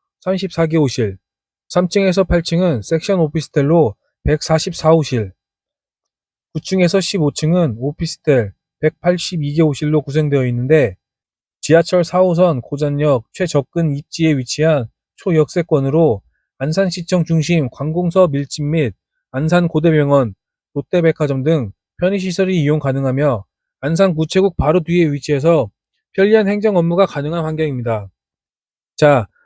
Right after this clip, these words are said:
오늘 말씀드리고자 하는 것은 삼 층에서 팔 층까지의 섹션 오피스텔입니다. 현재 칠 년 선임대가 확정되었고, 계약서가 유월 이십이 일 오픈되었으며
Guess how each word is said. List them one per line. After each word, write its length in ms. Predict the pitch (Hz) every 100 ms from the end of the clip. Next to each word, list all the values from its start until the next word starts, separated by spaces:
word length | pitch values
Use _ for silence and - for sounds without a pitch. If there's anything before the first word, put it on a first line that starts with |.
| _
오늘 240 | 139 175
말씀드리고자 840 | 170 151 - 196 180 185 180 175 165
하는 160 | 160
것은 500 | 147 135 185 143 104 120
삼 200 | - 196
층에서 400 | - 202 180 196
팔 180 | 190 196
층까지의 680 | - 196 180 143 160 165 117 _ _
섹션 340 | - 185 - 208
오피스텔입니다. 880 | 165 175 - 160 139 131 135 104 92 _ _ _ _ _ _ _ _ _
현재 320 | 190 190 190 156
칠 220 | - 208
년 120 | 208
선임대가 540 | 185 202 202 190 185
확정되었고, 840 | 170 170 190 160 135 - 170 139 101 _ _ _
계약서가 640 | _ 151 170 170 160 160 127
유월 260 | 151 175
이십이 520 | 151 151 165 151 175
일 80 | 175
오픈되었으며 880 | 151 - 147 143 - 135 151 139 101